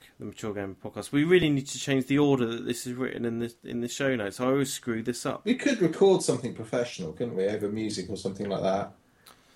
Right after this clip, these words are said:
Speaker 2: No?
Speaker 1: Mm.
Speaker 2: Maybe.
Speaker 1: No,
Speaker 2: Mm.
Speaker 1: maybe, maybe we'll get, maybe we'll get Chris to do it, 'cause he likes dicking around with music, doesn't he?
Speaker 2: Yeah, but it
Speaker 1: And,
Speaker 2: wouldn't
Speaker 1: uh,
Speaker 2: be canon then.
Speaker 1: No, <laughs> I don't. <laughs>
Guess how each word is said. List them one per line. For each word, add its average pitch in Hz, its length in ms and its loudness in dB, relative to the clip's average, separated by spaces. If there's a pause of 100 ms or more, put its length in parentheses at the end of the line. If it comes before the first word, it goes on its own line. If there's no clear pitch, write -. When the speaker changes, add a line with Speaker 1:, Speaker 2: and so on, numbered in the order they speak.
Speaker 2:
No? 104 200 -6 (880)
Speaker 1:
Mm. 131 240 -2
Speaker 2:
Maybe. 104 300 -2 (600)
Speaker 1:
No, 120 60 -4 (420)
Speaker 2:
Mm. 123 40 0
Speaker 1:
maybe, 135 220 4
maybe 135 220 2
we'll 127 120 0
get, 117 260 -6 (120)
maybe 120 260 -2
we'll 110 80 -4
get - 220 -8
Chris - 280 -6
to - 140 -20
do 104 180 -4
it, 101 180 -6 (280)
'cause 107 140 -14
he 113 100 -4
likes 92 300 -8 (100)
dicking 101 300 -10
around 95 240 -8
with 95 100 -10
music, 98 320 -10
doesn't 101 220 -12
he? 101 100 -12 (720)
Speaker 2:
Yeah, 110 120 -2
but - 0 -
it 104 100 4
Speaker 1:
And, 110 100 4
Speaker 2:
wouldn't 120 180 6
Speaker 1:
uh, 101 40 0
Speaker 2:
be - 60 -8
canon 98 360 -2
then. 92 220 -4 (320)
Speaker 1:
No, 101 160 -10 (260)
<laughs> 110 280 -8
I 123 360 4 (400)
don't. 139 300 -2
<laughs> - 60 -20